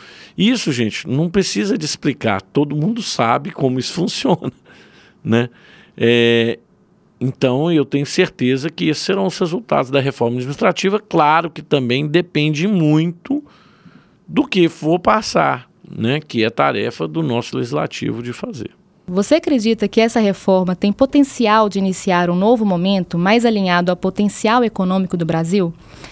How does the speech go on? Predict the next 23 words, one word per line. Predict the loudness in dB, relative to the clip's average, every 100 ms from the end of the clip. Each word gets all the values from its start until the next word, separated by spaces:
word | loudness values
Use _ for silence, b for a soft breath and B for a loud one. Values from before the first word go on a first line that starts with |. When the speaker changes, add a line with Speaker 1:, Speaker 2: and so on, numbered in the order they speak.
| B B
Speaker 2:
Qual | 2 2
o |
grande | 4 4 2
feito | 0 2 2 2 0
dessa | 0 0
proposta | 0 2 2 2 -2
no |
seu | 0 0
ponto | 0 0
de | -2 -2
vista? | -2 -4 -6 -12 -18 -20 -20 -20 _
Speaker 1:
Eu | -2 0 2 0
não | 0 -2
somente | -2 -2 -2 -4
acredito, | -6 -4 -4 -6
como | -6 -6
tenho | -4 -4 -4
convicção | -4 -4 -4 -6 -6 -6 -6 -6
de | -10
que | -12
isso | -10 -8
vai | -4 -2
ocorrer. | -2 -2 -2 0 -2 -6